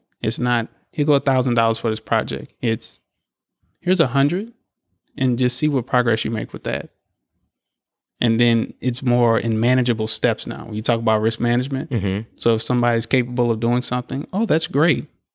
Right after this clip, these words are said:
Speaker 1: That's great at that level.
Speaker 2: Mm-hmm.
Speaker 1: So let's go at the next level and see what they do from there. See what they do from there."
Speaker 2: Okay.
Speaker 1: And one of the best things is knowing when it's time to part ways.
Speaker 2: Yeah, that's hard. I feel like that's really hard in any, in any aspect of life.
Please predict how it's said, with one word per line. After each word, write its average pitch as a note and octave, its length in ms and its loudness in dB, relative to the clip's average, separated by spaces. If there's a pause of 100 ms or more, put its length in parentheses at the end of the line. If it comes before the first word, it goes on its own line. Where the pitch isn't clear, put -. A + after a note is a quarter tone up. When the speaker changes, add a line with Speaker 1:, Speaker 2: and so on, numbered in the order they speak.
(200)
Speaker 1:
That's B2 160 -6
great C#3+ 200 2
at B2+ 160 2
that B2 200 2
level. A2 460 0 (200)
Speaker 2:
Mm-hmm. F2+ 300 -2 (140)
Speaker 1:
So - 160 -4
let's A#2+ 260 2
go B2 180 2
at A#2 120 0
the A2+ 80 -4
next B2 300 2
level A2 320 2
and A2 140 -4
see - 160 -4
what A#2 160 -4
they A2+ 120 -2
do A2+ 140 -2
from A2+ 200 -6
there. C#3 240 -10
See B2 180 -2
what A#2+ 80 -2
they A#2 100 0
do A2+ 140 0
from A#2 200 -8
there." - 220 -14 (360)
Speaker 2:
Okay. G2 440 0
Speaker 1:
And A2+ 220 0
one A#2 140 4
of A2+ 60 0
the A2+ 80 2
best B2 300 2
things B2 360 2
is A2 240 0 (300)
knowing C#3 540 4
when B2+ 280 2
it's A#2+ 180 -4
time A2+ 360 -2
to A2+ 120 -2
part - 320 -2
ways. G#2 380 -6
Speaker 2:
Yeah, E2+ 220 2
that's F#2+ 180 0
hard. D#2+ 340 0 (420)
I F#2+ 60 2
feel F#2 160 2
like E2+ 160 2
that's - 200 -2
really E2 140 0
hard D#2 240 -2
in D2+ 160 -2
any, F#2+ 200 4
in F2+ 220 -2
any F2+ 240 2
aspect - 440 -2
of D2+ 140 -6
life. D2+ 280 -10